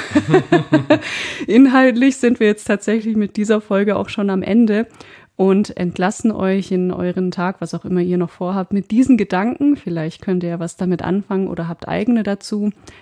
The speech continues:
Wenn, dann teilt auch die gerne mit uns auf, äh, Social Media. Und, äh, zu der historischen Geschichte, bei der wir stehen geblieben sind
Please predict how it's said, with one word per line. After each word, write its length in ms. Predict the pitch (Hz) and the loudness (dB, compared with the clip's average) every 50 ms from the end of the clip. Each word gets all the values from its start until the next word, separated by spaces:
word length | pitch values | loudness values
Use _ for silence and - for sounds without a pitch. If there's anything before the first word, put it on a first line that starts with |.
| _ _ | _ _
Wenn, 200 | - 196 196 208 | -2 0 2 2
dann 160 | 185 175 165 | 2 0 0
teilt 280 | 170 - 185 170 170 175 | -2 -2 -4 -4 -4 -4
auch 140 | 170 175 - | -4 -6 -6
die 240 | - - 226 226 208 | -4 -2 -2 -2 -2
gerne 260 | 220 202 196 202 202 | -2 -2 -2 -2 -2
mit 160 | 196 185 - | -2 -4 -4
uns 400 | - 180 180 185 190 - - - _ _ - - - - - _ _ | -2 -2 -2 -2 -2 -4 -10 -16 _ _ -20 -20 -20 -20 -20 _ _
auf, 360 | - - 180 180 175 - - - | -10 -8 -8 -8 -8 -12 -12 -10
äh, 160 | - 180 175 | -6 -6 -6
Social 440 | 175 - - 185 175 175 - - 190 | -6 -6 -6 -6 -6 -6 -6 -4 -4
Media. 520 | 185 185 180 180 175 185 185 180 180 180 180 _ _ _ _ _ _ _ _ _ _ _ _ _ _ _ - - - - - - - - _ | -2 -2 -2 -2 -2 -2 -4 -4 -6 -6 -8 _ _ _ _ _ _ _ _ _ _ _ _ _ _ _ -20 -20 -20 -20 -20 -20 -20 -18 _
Und, 380 | - 226 226 226 226 226 - - | 2 4 4 4 4 2 0 -2
äh, 320 | - 214 214 214 208 208 196 | 0 2 2 2 2 0 -2
zu 200 | - - 247 220 | -4 -4 -2 0
der 460 | 208 220 214 208 202 202 196 - - _ _ _ _ - | 0 2 2 2 2 0 -2 -4 -6 _ _ _ _ -12
historischen 680 | - 220 180 208 202 - - 311 330 359 339 269 294 277 | -10 -4 -2 -2 -4 -2 0 0 0 2 2 4 4 4
Geschichte, 380 | 254 240 - 269 269 262 - 240 | 2 2 0 -2 -2 -2 -2 -2
bei 120 | 208 214 202 | -2 -2 -2
der 180 | 202 202 196 | -2 -2 -2
wir 80 | 196 190 | -2 -4
stehen 320 | - - - 220 226 240 | -4 -4 -2 0 2 2
geblieben 520 | 220 208 - 202 202 208 208 208 196 - - - | 2 0 -2 -4 -4 -2 -2 -2 -2 -4 -4 -6
sind 520 | 190 185 196 240 262 277 277 262 - - | -6 -2 2 4 6 6 6 4 2 -4